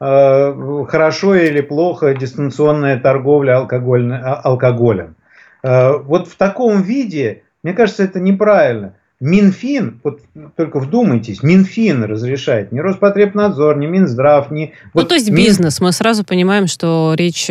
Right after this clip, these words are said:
Speaker 2: сюда идёт. Вопрос финансов и вопрос бизнеса.
Speaker 1: А потом, при всём моём уважении к Почте России, я имел непосредственное отношение к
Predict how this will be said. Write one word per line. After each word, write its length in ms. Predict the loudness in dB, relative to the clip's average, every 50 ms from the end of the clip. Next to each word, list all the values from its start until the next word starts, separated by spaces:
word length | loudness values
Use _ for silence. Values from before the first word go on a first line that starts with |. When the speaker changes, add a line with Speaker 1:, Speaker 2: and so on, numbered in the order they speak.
| -4 -4
Speaker 2:
сюда 420 | -4 -4 -4 -2 0 0 0 0 -2
идёт. 380 | -4 -6 -8 -8 -10 _ _ -8
Вопрос 380 | -6 -6 -4 -2 -2 -4 -4
финансов 540 | -4 -4 -2 -2 -2 -2 -2 -4 -6 -6 -4
и 20 |
вопрос 340 | -2 -2 -2 -2 0 -2 -2
бизнеса. 580 | -2 -2 -2 0 0 0 -2 -2 -6 -8 -10 -14 _ _ _ _ _ _ _ _ _ _ _ _ _ _ _ _ _ _ _ -4
Speaker 1:
А 220 | -2 -2 -2 -2
потом, 280 | -2 -2 0 0 0 0
при 240 | 0 0 0 0 0 -2
всём 220 | -2 0 0 0
моём 320 | 2 0 0 -2 -2 -2 0
уважении 600 | 2 2 2 2 0 -4 -4 -4 -4 -6 -6 -8
к 260 | -8 -6 -4 -4 -4
Почте 420 | -2 -2 -2 -2 -2 -2 -2 -2 0
России, 560 | 2 0 0 0 -2 0 2 2 2 2 2 2
я 200 | 2 2 2 2
имел 220 | 2 0 -2 -2 -2
непосредственное 720 | -2 -2 0 0 0 0 0 -2 -4 -2 -2 -4 -2 -2
отношение 800 | 0 0 0 0 0 0 0 0 2 2 2 2 2 0 0
к 380 | -2 -2 0 0 2 0 0 -2